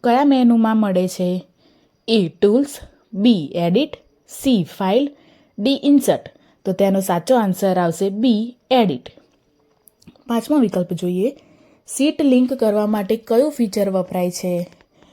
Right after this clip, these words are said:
એ, ફિલ્ટર, બી, મેક્રો, સી, હાઇપરલિંક, ડી, શોર્ટ.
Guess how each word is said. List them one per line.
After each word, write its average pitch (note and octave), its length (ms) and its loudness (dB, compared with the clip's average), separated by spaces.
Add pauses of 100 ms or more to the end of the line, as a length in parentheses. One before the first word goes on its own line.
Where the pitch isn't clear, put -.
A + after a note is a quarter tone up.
(260)
એ, F#3+ 220 0
ફિલ્ટર, G3 580 -2 (360)
બી, G#3 240 -2
મેક્રો, F#3+ 580 -2 (400)
સી, A3+ 300 0
હાઇપરલિંક, G#3 760 0 (380)
ડી, C4+ 180 0
શોર્ટ. C4 360 2